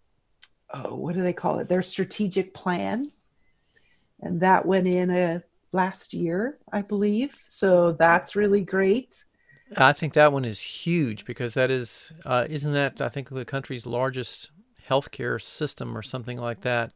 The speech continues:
Speaker 2: Um, it is at least close to that, if not. And it, I think that's very, both a significant development and a great opportunity and potential danger zone also for us in this field. If it's not done right, uh, it could really get,
Speaker 1: Yes.
Speaker 2: we could really mess it up.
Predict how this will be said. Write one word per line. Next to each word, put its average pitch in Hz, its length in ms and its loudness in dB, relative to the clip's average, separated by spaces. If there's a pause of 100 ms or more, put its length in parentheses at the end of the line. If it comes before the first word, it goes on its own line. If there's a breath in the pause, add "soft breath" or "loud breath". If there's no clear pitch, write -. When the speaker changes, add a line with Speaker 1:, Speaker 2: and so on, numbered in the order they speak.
Speaker 2:
Um, 117 360 -4
it 135 160 -4
is - 340 -6 (240)
at 123 80 0
least 135 320 -2 (580)
close 143 360 4
to - 80 -8
that, 120 200 2
if - 140 -6
not. 131 320 -2 (360 loud breath)
And 123 200 -2
it, 113 180 -6
I 135 140 2
think 131 160 -6
that's 131 340 -4 (380)
very, 139 540 6
both 143 340 0
a 117 80 -6
significant 131 680 -2
development 131 520 2
and 131 180 -6
a 117 40 -8
great 135 260 6
opportunity 135 640 0
and 123 120 -6
potential 135 640 -2 (760 soft breath)
danger 123 480 4
zone 117 320 0
also 123 380 2
for 131 200 -4
us - 420 -4
in 139 160 -2
this 120 160 -2
field. 123 280 2
If 120 100 -4
it's 127 200 -4
not 127 340 0
done 127 240 -2
right, 107 440 -4
uh, 127 140 -2
it 156 220 2
could 123 80 -6
really 123 240 -2
get, 120 140 -2
Speaker 1:
Yes. - 160 -16
Speaker 2:
we 135 120 -8
could 123 220 -8
really 127 220 0
mess 120 280 -4
it 113 60 -2
up. - 260 -4